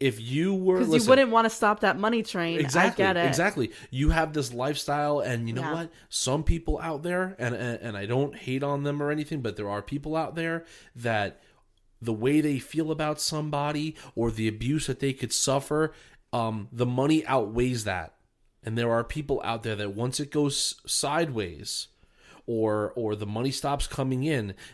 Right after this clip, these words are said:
Speaker 1: then they flip it all around to say that they were abused, they, you know,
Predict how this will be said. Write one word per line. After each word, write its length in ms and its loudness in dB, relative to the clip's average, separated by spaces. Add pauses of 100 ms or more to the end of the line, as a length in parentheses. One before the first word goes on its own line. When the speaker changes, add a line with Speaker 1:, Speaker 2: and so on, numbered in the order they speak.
Speaker 1:
then 180 0
they 120 4
flip 360 -6
it 140 -2
all 260 2
around 320 2
to 120 -8
say 180 0
that 180 -6
they 120 0
were 240 -2
abused, 720 2 (340)
they, 180 0
you 220 -6
know, 280 -6